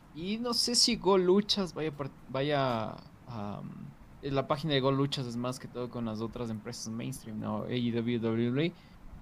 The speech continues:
Pero no sé si vaya a pasar como es Wrestle Kingdom. Pero bueno, Watch Wrestling es la vieja confiable, incluso para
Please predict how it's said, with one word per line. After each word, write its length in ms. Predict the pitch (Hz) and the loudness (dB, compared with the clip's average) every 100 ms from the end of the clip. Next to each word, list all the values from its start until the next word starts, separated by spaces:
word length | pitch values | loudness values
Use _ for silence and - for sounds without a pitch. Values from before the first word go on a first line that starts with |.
| - | -6
Pero 180 | 139 143 | 0 2
no 160 | 147 | 2
sé 160 | 147 160 | 2 2
si 160 | - 143 | 2 4
vaya 240 | 135 139 | 4 4
a 60 | 135 | 2
pasar 440 | - - 131 127 - | -4 -4 -4 -6 -12
como 160 | 113 113 | -10 -6
es 160 | 120 104 | -6 -4
Wrestle 360 | 113 117 117 | -4 -4 -6
Kingdom. 500 | - 117 120 123 120 113 - | -8 -6 -2 0 0 -4 -12
Pero 200 | 117 110 | -6 0
bueno, 260 | 113 110 107 | 2 2 2
Watch 300 | 107 117 117 | 2 2 2
Wrestling 320 | 113 120 117 | 2 0 0
es 100 | 113 | 2
la 80 | 113 | 2
vieja 180 | 120 123 | 2 0
confiable, 440 | 135 135 151 185 | 0 2 2 2
incluso 680 | 185 160 147 170 240 - 214 | 0 2 4 6 6 4 0
para 360 | - 143 156 | -2 0 0